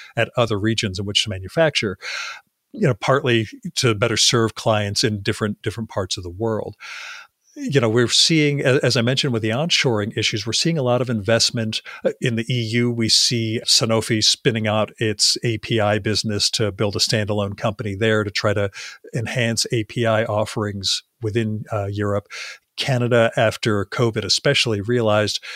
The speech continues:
they were lacking with a lot of manufacturing capabilities, especially in the vaccine and biologic space.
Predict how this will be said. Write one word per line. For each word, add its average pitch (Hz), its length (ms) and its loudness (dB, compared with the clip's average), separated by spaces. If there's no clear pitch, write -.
they 113 280 0
were 104 520 0
lacking 120 720 2
with 113 180 2
a 101 60 -2
lot 107 220 4
of 104 280 0
manufacturing 107 720 0
capabilities, 101 680 -2
especially 107 500 2
in 104 80 -2
the 101 60 -4
vaccine 101 480 -2
and 95 80 -6
biologic 104 560 0
space. - 460 0